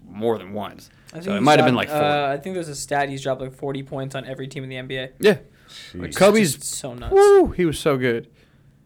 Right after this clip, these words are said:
Speaker 1: Who would you rather? Who would you take in though in their prime, boys? Kobe or D Wade?
Speaker 2: Kobe.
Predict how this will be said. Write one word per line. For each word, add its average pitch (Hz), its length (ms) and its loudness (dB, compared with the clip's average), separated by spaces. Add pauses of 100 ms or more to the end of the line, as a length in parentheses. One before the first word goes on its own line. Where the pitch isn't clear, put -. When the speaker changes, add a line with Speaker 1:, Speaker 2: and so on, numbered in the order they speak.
(240)
Speaker 1:
Who 214 160 6
would 220 160 4
you 202 80 0
rather? 156 320 2
Who 165 140 4
would 202 180 2
you 190 140 2
take 147 280 2
in 131 100 -2
though 120 180 -2
in 117 80 -4
their 113 120 -6
prime, 120 380 -6
boys? 110 340 -12 (240)
Kobe 131 320 -2
or 117 100 0
D 110 220 -8
Wade? 107 380 -8
Speaker 2:
Kobe. 131 300 -10